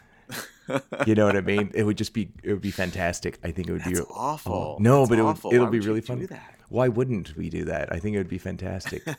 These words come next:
Speaker 1: <laughs>
Speaker 2: I think it would be such a great idea. Oh, I can't wait. So, okay. Anyway, what was I gonna talk about? I wanted to talk to you about something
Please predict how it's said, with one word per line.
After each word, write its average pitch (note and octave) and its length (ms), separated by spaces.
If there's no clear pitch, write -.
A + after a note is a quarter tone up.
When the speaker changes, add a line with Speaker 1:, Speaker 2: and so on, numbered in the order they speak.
Speaker 1:
<laughs> - 320
Speaker 2:
I G#2+ 60
think A2 180
it A2+ 60
would G#2+ 80
be G#2 80
such G2+ 240
a G#2 60
great A2 180
idea. A2 460
Oh, A#2 200
I A2+ 100
can't A2 200
wait. G#2+ 200
So, C#3 200
okay. A#2 280
Anyway, F#2 360
what C#3+ 140
was G#3 120
I G#3 40
gonna G3 140
talk D#3+ 260
about? D#2+ 200
I G2 60
wanted D#3 180
to D3+ 60
talk C#3 240
to - 40
you A#2+ 60
about G#2 180
something F#2 460